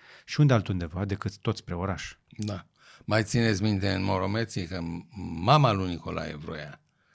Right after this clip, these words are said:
Speaker 1: Da.
Speaker 2: să-l dea la școală, nu el.
Speaker 1: Da.
Speaker 2: Moromeții nu pricipea de ce să-l dea la țară.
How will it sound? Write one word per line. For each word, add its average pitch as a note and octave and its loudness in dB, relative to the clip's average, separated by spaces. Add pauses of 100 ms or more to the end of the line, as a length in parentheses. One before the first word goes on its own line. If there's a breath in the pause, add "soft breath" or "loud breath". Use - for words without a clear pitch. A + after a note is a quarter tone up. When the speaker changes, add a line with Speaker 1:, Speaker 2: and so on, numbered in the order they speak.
Speaker 1:
Da. G2 -4
Speaker 2:
să-l E2+ -4
dea E2+ 0
la D#2 -2
școală, D#2+ -6
nu B2+ 2
el. D2 -4 (340)
Speaker 1:
Da. G2+ -4
Speaker 2:
Moromeții D#3+ 8
nu F3 6
pricipea G2+ 0
de F2 -2
ce D#2+ -4
să-l E2 -6
dea E2 -4
la D2+ -8
țară. D#2+ -12